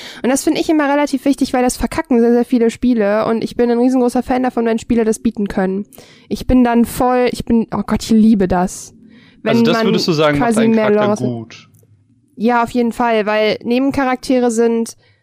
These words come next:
Speaker 1: sehr, sehr oft sehr belanglos und das finde ich schade, weil in einem Nebencharakter genauso viel Arbeit stecken sollte wie in einem Protagonisten, oder zumindest ansatzweise.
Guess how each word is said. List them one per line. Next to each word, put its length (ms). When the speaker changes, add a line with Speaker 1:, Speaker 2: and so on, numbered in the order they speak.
Speaker 1:
sehr, 260
sehr 220
oft 160
sehr 140
belanglos 920
und 100
das 140
finde 220
ich 100
schade, 640
weil 480
in 100
einem 140
Nebencharakter 680
genauso 300
viel 180
Arbeit 300
stecken 300
sollte 280
wie 80
in 80
einem 100
Protagonisten, 720
oder 140
zumindest 320
ansatzweise. 800